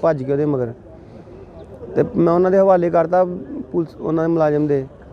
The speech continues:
ਮੁਲਾਜ਼ਮ ਨੂੰ ਸਾਹ ਚੜਿਆ ਹੋਇਆ ਸੀ, ਉਹ ਕਹਿੰਦੇ ਵੀ "ਮੈਨੂੰ ਨਾ ਹਸਪੀਟਲ, ਆ, ਇਹਨੂੰ ਲੈ ਕੇ ਜਾਣਾ ਹੈ", ਤੇ ਉੱਥੋਂ ਭੱਜਿਆ ਵਾ। ਤੇ ਮੈਂ ਉਹਨਾਂ ਨੂੰ ਗੱਡੀ 'ਚ ਬਿਠਾਇਆ ਤੇ ਜਦੋਂ ਲੈ ਕੇ ਜਾ ਰਹੇ ਆਪਾਂ ਤੇ ਹਸਪੀਟਲ ਤੋਂ ਚੰਦ ਕਦਮਾਂ ਦੀ ਦੂਰੀ ਤੇ ਉਹ ਗੱਡੀ 'ਚ ਬੇਹੋਸ਼ ਹੋ ਕੇ ਡਿੱਗ ਗਏ ਉਹ।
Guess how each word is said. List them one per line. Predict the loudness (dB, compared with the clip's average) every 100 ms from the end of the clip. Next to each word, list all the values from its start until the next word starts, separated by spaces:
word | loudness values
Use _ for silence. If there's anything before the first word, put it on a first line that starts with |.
| -20 -16 -4
ਮੁਲਾਜ਼ਮ | 2 4 4 4
ਨੂੰ | 2
ਸਾਹ | 0 0
ਚੜਿਆ | 0 2 4
ਹੋਇਆ | 4 2
ਸੀ, | 0 2
ਉਹ | 2 2
ਕਹਿੰਦੇ | 0 0
ਵੀ | 0 0 0
"ਮੈਨੂੰ | 0 0 0
ਨਾ | 2 0
ਹਸਪੀਟਲ, | -2 -2 -2 0
ਆ, | 0 0 0
ਇਹਨੂੰ | 0 0 0 -2 -6 -2
ਲੈ | 0
ਕੇ | 0
ਜਾਣਾ | 0 0 0
ਹੈ", | 2
ਤੇ | 2
ਉੱਥੋਂ | 2 0 -2
ਭੱਜਿਆ | -2 -2 -2
ਵਾ। | -4 -8 -16 -18 -18 -20 -20 -20 -20 -20 -20 -14 -2
ਤੇ | 2 2 2 -2
ਮੈਂ | -4 0
ਉਹਨਾਂ | 2 2 2
ਨੂੰ | 2
ਗੱਡੀ | 0 2
'ਚ | 0
ਬਿਠਾਇਆ | 2 2 4 2
ਤੇ | 0
ਜਦੋਂ | 0
ਲੈ | 2 2 2
ਕੇ | -2
ਜਾ | 0 2
ਰਹੇ | 2 2
ਆਪਾਂ | 0 -2 -2
ਤੇ | 0
ਹਸਪੀਟਲ | 0 2 0 -2 -2 0
ਤੋਂ | 0 0 0 -4 -10 -14 -18 -4
ਚੰਦ | 0 2
ਕਦਮਾਂ | 2 2 2
ਦੀ | 2
ਦੂਰੀ | 2 2 2
ਤੇ | 0 -2 -6 -18 -16 -6
ਉਹ |
ਗੱਡੀ | 0 2 4
'ਚ |
ਬੇਹੋਸ਼ | 4 4 2 0
ਹੋ |
ਕੇ | -2
ਡਿੱਗ | -2 -4
ਗਏ | -2
ਉਹ। | -4